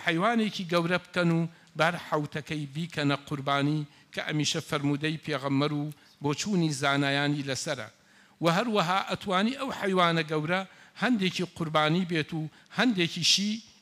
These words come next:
حەوتم بێت. دیارە حەیوانی بچووک وەکو مەڕ و بزن تەنها بۆ یەک نەفەر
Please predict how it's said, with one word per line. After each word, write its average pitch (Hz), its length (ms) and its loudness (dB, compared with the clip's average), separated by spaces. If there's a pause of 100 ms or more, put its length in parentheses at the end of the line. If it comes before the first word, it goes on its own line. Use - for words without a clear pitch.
(260)
حەوتم 151 440 2
بێت. 110 160 -8 (480)
دیارە 175 360 2
حەیوانی 151 560 2
بچووک 226 360 -4 (420)
وەکو 175 300 0 (320)
مەڕ 196 180 2
و 147 260 0 (100)
بزن 160 360 0 (480)
تەنها 151 500 0 (560)
بۆ 147 120 0 (200)
یەک 170 160 -4 (340)
نەفەر 160 380 0